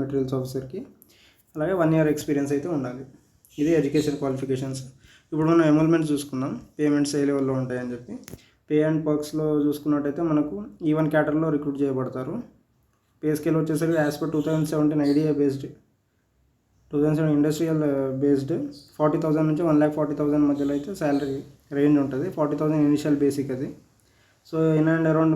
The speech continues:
మీకు పర్క్స్ అవన్నీ కలుపుకొని ఒక ఎయిటీ, నైంటీ థౌజండ్, ఎయిటీ నుంచి నైంటీ థౌజండ్ మధ్యలో అయితే శాలరీస్ స్టార్టింగ్ శాలరీ అయితే ఉండబోతుంది. And పోస్ట్ వచ్చేసరికి ఇంజనీర్ ప్రొడక్షన్, మెకానికల్, ఎలక్ట్రికల్, ఇన్‌స్ట్రుమెంటేషన్,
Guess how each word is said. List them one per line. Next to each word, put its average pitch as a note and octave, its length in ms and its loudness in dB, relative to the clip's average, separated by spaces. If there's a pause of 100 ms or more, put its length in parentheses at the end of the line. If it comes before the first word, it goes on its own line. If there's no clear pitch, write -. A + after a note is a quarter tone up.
మీకు D3+ 180 -2 (220)
పర్క్స్ D3+ 260 2
అవన్నీ D3 240 2
కలుపుకొని D3 340 -2
ఒక D3 60 -2 (240)
ఎయిటీ, D3+ 240 2
నైంటీ D3 240 2
థౌజండ్, C#3+ 260 2 (180)
ఎయిటీ D3 220 0 (140)
నుంచి D3+ 180 0 (100)
నైంటీ D3 240 -2
థౌజండ్ D3+ 300 2
మధ్యలో C#3+ 240 0
అయితే G3 160 -8 (160)
శాలరీస్ D3 400 -2 (960)
స్టార్టింగ్ D3+ 340 -2
శాలరీ D3+ 280 2
అయితే E3 180 -2
ఉండబోతుంది. C#3+ 580 0 (1600)
And D3 180 0
పోస్ట్ D3+ 260 2
వచ్చేసరికి E3 480 0
ఇంజనీర్ D#3 400 2 (100)
ప్రొడక్షన్, D3+ 480 -2 (200)
మెకానికల్, D#3 580 0
ఎలక్ట్రికల్, D3 500 -2
ఇన్‌స్ట్రుమెంటేషన్, D#3 600 -2